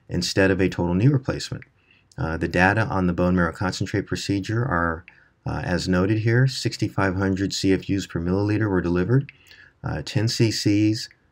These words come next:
of bone marrow concentrate was delivered to the medial and lateral femoral condyle,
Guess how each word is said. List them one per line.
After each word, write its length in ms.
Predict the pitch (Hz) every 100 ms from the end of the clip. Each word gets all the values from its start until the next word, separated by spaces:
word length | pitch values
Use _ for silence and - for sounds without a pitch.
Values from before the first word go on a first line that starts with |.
| _
of 180 | - 80
bone 220 | 95 104
marrow 180 | 101 95
concentrate 560 | 90 98 95 92 110 92
was 180 | 87
delivered 460 | 80 87 92 92 90
to 120 | -
the 100 | 85
medial 480 | 85 95 101 101 101
and 240 | - 87
lateral 420 | 87 90 92 95 98
femoral 380 | - 90 82
condyle, 560 | 78 98 101 104 117 165